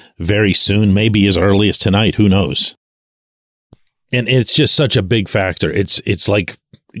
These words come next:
I don't know. Is, is it cutting the head off the snake? Is that the right analogy?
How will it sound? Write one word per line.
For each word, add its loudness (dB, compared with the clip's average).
I -2
don't 0
know. 0
Is, -2
is 0
it -4
cutting 2
the 2
head 2
off 0
the 0
snake? 0
Is 2
that 0
the 2
right 0
analogy? 0